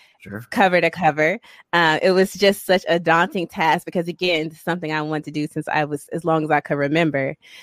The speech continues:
Speaker 2: Um, so I, I was, I was happy to kinda ease my way into that with low content book publishing. And now,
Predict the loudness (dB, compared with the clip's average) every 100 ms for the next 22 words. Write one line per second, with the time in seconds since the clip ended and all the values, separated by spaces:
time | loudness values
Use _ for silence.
0 | -4 0 2 2 -2 -6 -12 _ 2 6
1 | 6 6 4 4 2 0 0 0 2 2
2 | 2 0 -6 -4 -4 -6 -8 -4 -4 -2
3 | 0 0 -2 -4 -8 -8 -6 0 2 2
4 | -2 -4 -2 -2 -4 -6 -6 -8 -4 -4
5 | -2 -2 -2 -2 -2 -2 -2 -2 0 0
6 | 2 0 -2